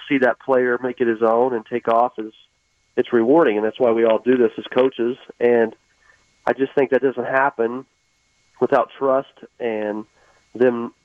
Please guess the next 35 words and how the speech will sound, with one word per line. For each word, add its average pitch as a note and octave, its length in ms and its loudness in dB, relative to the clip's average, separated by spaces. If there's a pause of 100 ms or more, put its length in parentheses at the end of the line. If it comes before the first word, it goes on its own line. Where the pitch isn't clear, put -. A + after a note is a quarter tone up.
(300)
you C3+ 100 2
know, A2+ 100 2
having A#2 240 -4
confidence B2 640 -2
in B2 140 -2
you. B2 100 0
And B2 100 0
that - 220 -4
takes - 260 -6
time. B2 540 -2
You A#2 80 -6
know, G#2+ 80 -2
you A2+ 100 -6
can't A2 280 -2 (100)
force B2+ 200 0 (100)
that. F#2+ 180 2 (140)
So A2+ 240 2 (920)
there, E3 200 4
there's F3+ 160 2
a D#3+ 60 -2
lot D#3 240 0
of D#3 60 -18
moving C#3+ 220 -10
parts D3+ 280 -4 (100)
to F3 160 -2
it. G3 140 -4 (100)
I, C3+ 180 0
I C#3 40 -4
think C#3+ 240 -2
coaching D3 340 -4
is A#2+ 80 -4
a B2+ 60 0
lot B2 180 0
more B2 180 -2
art C#3 340 0